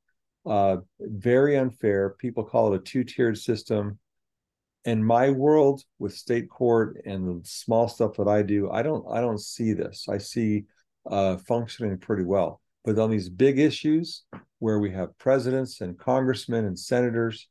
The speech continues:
where we have organizations, we have power in these three-letter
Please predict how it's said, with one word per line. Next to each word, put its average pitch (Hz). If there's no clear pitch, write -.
where 110
we 104
have 98
organizations, 113
we 101
have 95
power 117
in 107
these 101
three-letter 110